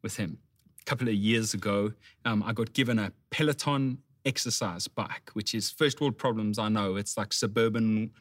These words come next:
behavior one oh one. Um, and so I got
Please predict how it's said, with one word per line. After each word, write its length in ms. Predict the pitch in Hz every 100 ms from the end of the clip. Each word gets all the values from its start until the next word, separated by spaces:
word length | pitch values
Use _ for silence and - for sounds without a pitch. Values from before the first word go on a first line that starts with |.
| -
behavior 520 | 117 123 113 113 104
one 280 | 101 107 107
oh 120 | 104
one. 280 | 104 95 - - - - -
Um, 320 | 120 107 101 113
and 120 | 110
so 180 | - 117
I 180 | 127 139
got 320 | - 135